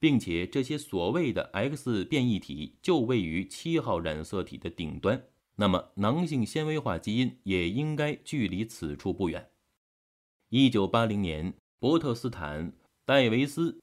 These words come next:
与斯科尔尼克将基因定位的概念发表于美国人类遗传学杂志。伯特斯坦写道：“我们为描绘人类基因组遗传图谱提供了新方法。”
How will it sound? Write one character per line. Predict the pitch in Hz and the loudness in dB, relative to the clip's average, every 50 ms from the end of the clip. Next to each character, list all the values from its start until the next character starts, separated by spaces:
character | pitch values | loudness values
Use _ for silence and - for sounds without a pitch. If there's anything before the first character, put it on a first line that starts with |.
| _ _ | _ _
与 | - 101 104 107 107 110 | 0 2 4 4 4 2
斯 | - - - 165 | 0 0 0 0
科 | 165 165 175 | 2 2 2
尔 | 156 110 82 | 0 0 0
尼 | 82 90 120 123 | 0 -2 -2 -2
克 | - 151 - - - _ _ | -4 -6 -6 -8 -10 _ _
将 | - 107 107 110 110 | -2 0 0 0 0
基 | - 160 165 170 | -2 -4 -2 -2
因 | 165 175 165 | -2 -2 0
定 | 175 160 147 151 | 0 -2 0 0
位 | 165 135 | 0 0
的 | 90 82 | -2 -2
概 | 82 95 87 80 | -4 -4 -4 -2
念 | 82 87 87 - - | -2 -4 -4 -6 -10
发 | - - 92 90 87 | -6 -2 0 0 0
表 | 85 82 76 73 73 | 0 -2 -4 -4 -4
于 | 76 87 - - - _ | -4 -4 -4 -6 -8 _
美 | - 87 87 85 82 82 | -4 -2 0 0 0 0
国 | 80 87 87 95 104 | 0 0 2 2 2
人 | 92 92 92 117 147 165 165 | 0 0 -2 0 0 0 0
类 | 123 82 76 | -2 -2 -4
遗 | - - 87 113 135 | -6 -6 -4 -2 -2
传 | 123 117 92 90 | -2 -2 -4 -4
学 | 78 85 80 | -4 -4 -4
杂 | 76 73 71 73 78 | -4 -6 -8 -6 -6
志。 | 95 107 - _ _ _ _ _ _ _ _ _ _ _ _ _ _ _ _ | -8 -8 -8 _ _ _ _ _ _ _ _ _ _ _ _ _ _ _ _
伯 | - 117 156 160 | 2 4 4 6
特 | 156 143 123 | 4 2 0
斯 | - - 135 | 0 -2 -2
坦 | - 98 101 | 0 -2 -2
写 | - - 80 78 | -2 -2 -2 -2
道 | 90 95 - - _ _ _ _ _ _ _ | -2 -4 -6 -8 _ _ _ _ _ _ _
：“我 | 98 107 | 2 4
们 | 123 135 151 156 | 4 4 4 2
为 | 160 156 147 139 135 127 - | 2 4 4 4 2 2 0
描 | - 110 110 131 160 170 | 0 2 4 4 4 2
绘 | 165 - 151 135 120 110 | 2 0 0 0 2 2
人 | 101 107 123 151 156 | 2 0 0 0 0
类 | 143 113 101 | 0 -2 -2
基 | - 139 143 | -2 -2 -2
因 | 147 151 151 135 | 0 0 0 0
组 | 107 90 82 82 82 | 0 0 -2 -2 -2
遗 | - 92 123 147 151 | -4 -4 -4 -4 -4
传 | - 117 120 135 | -4 -4 -4 -4
图 | - - 113 135 143 | -2 0 0 0 0
谱 | 143 - 80 73 - - - | -2 -4 -8 -8 -8 -10 -14
提 | - - 87 85 85 | -12 -6 -4 -2 -2
供 | 82 85 82 76 | -2 -2 -4 -4
了 | 71 | -6
新 | - - 123 139 123 | -2 0 0 0 0
方 | - 85 82 80 | 0 -2 -4 -6
法。” | - - - | -8 -12 -14